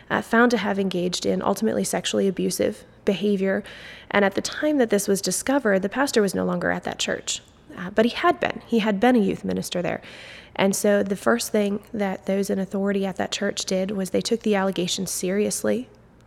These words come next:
You know, they listened. They believed the survivors. And they went back to their church and they said, "Look, these are the allegations. If anyone has any information, please come forward." They made themselves a safe place.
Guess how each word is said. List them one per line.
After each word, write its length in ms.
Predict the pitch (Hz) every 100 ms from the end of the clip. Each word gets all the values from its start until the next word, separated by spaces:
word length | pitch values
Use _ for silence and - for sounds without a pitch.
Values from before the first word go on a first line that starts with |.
| -
You 100 | 190
know, 60 |
they 160 | 190 196
listened. 540 | 190 196 - 202 226 - - - - - - -
They 200 | 196 190
believed 480 | 185 190 190 185
the 80 | -
survivors. 680 | 190 202 185 180 196 220 - - - - - -
And 160 | - 202
they 80 | 196
went 200 | 196 -
back 260 | 190 220 -
to 80 |
their 120 | 208 196
church 320 | - 262 -
and 80 | 208
they 60 |
said, 160 | 185 196
"Look, 240 | 233 -
these 220 | 214 202
are 40 | 214
the 120 | 208
allegations. 580 | 190 190 185 208 214 185
If 100 | 180
anyone 400 | 196 202 214 214
has 220 | 202 208 -
any 220 | 202 190
information, 560 | 190 - 202 214 - 190
please 420 | - 214 196 190
come 300 | - 185 175
forward." 500 | - 180 170 67 - - - -
They 140 | 202
made 240 | 196 196
themselves 440 | 202 196 - 190 185
a 60 | 180
safe 360 | - - -
place. 420 | - - - -